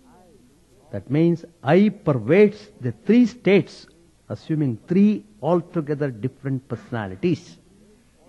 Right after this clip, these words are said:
In truth, I is your real self. In these three states, your self is conditioned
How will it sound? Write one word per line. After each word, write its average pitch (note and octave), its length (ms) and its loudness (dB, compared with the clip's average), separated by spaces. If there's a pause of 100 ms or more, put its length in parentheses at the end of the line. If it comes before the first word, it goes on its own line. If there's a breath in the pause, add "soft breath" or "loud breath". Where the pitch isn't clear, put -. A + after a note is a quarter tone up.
In G#3+ 400 8
truth, G#2 360 -2 (1000)
I C3 140 0
is D3 360 -2 (100)
your G#2+ 220 -8
real F#2+ 340 -8
self. G#2+ 440 -8 (1000)
In A#2+ 160 0
these A3 260 6
three G#3+ 320 4
states, C#3+ 720 2 (340)
your A#2 200 2
self G3+ 560 0
is D#3 200 -2 (760)
conditioned C#3 840 2